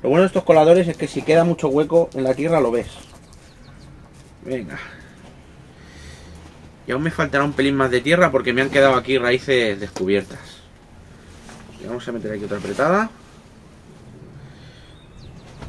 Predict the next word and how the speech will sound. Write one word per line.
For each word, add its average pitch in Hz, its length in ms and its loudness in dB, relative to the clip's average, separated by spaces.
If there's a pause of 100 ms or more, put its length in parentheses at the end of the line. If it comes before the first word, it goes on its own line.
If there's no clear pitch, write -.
(1700)
Ahí. 123 400 -10